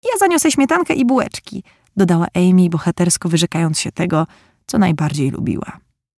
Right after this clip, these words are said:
Meg już przykrywała racuszki i układała chleb na jednym dużym talerzu.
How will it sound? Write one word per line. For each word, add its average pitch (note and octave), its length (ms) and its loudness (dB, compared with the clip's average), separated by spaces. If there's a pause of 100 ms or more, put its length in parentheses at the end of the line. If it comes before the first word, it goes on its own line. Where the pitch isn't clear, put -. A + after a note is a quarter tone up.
(140)
Meg G3 360 4 (300)
już A3 200 4
przykrywała F3+ 540 0
racuszki E3+ 560 -2
i B2 60 2
układała D#3+ 460 0
chleb F3 300 -4
na E3 80 0
jednym D#3+ 320 0
dużym D#3 280 -2
talerzu. D#3+ 500 -6